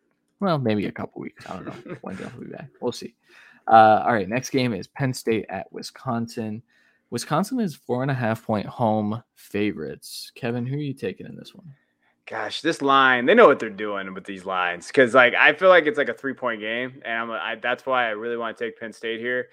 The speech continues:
Speaker 2: When you look at this, they got a new offensive coordinator there. Um, if this was at Penn State, I'd probably take Penn State. I'm gonna stick with Wisconsin. You know, they're gonna have a,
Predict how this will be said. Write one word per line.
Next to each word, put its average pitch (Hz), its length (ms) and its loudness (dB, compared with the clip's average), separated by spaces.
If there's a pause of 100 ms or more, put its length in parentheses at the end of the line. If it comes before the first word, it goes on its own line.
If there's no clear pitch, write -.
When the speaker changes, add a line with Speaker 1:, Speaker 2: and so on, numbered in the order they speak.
(460)
Speaker 2:
When 156 140 -2
you 160 80 0
look 180 180 4
at 196 60 4
this, 190 400 2
they 147 80 2
got 156 220 6
a 185 40 2
new 180 180 2
offensive 151 380 2
coordinator 143 460 2
there. 139 480 2 (380)
Um, 123 420 -4
if 135 160 -4
this 190 160 2
was 196 140 0
at 156 180 4
Penn 156 160 -4
State, 143 220 0
I'd 123 160 -2
probably 131 480 -6
take 127 260 -6
Penn 123 140 -8
State. 113 440 -6
I'm 190 140 2
gonna 370 200 -2
stick 220 260 0
with 175 160 2
Wisconsin. 120 600 -2
You 117 100 -12
know, 131 120 -2
they're 139 100 0
gonna 151 120 2
have 165 160 4
a, 139 360 2